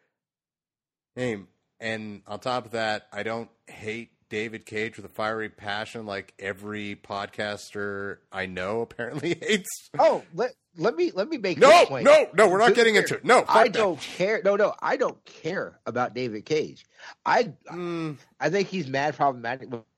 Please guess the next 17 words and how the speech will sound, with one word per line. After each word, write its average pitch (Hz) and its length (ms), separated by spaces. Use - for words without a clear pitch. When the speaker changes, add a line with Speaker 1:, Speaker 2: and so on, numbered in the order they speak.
Speaker 2:
I 113 140
mean, 107 300
Ken 135 200
Levine's 127 320
mad 107 200
problematic. 107 460
He 117 140
wa-, 117 280
made 117 160
one 113 120
of 113 60
my 117 80
favorite 107 300
games 113 260
of 113 160
all 110 160
time 104 460